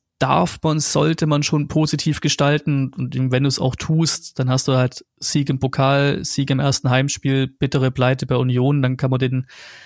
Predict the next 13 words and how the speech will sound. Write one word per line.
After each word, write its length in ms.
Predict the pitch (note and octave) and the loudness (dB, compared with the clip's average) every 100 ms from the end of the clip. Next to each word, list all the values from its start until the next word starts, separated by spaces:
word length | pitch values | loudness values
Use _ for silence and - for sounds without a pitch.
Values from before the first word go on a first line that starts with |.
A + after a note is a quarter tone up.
| - - | -20 -4
Saisonstart, 680 | C#3 - C3+ C#3+ - C#3 | -2 2 2 2 2 2
wenn 120 | C3+ C3+ | 2 0
man 80 | |
es 120 | C3+ C#3+ | 0 0
überhaupt 220 | C3+ - | 0 0
nach 100 | B2+ | 0
drei 200 | C3+ C3 | 2 0
Spielen 260 | - C3+ | 0 -2
schon 160 | C3 C3+ | 0 0
so 160 | C3+ C3 | 0 0
bewerten 440 | B2+ B2+ C3 B2+ | 2 2 0 0
möchte, 520 | C3 - - C3+ B2+ | 0 -2 0 2 2
als 500 | B2 B2+ - - - | 2 0 -2 -8 -12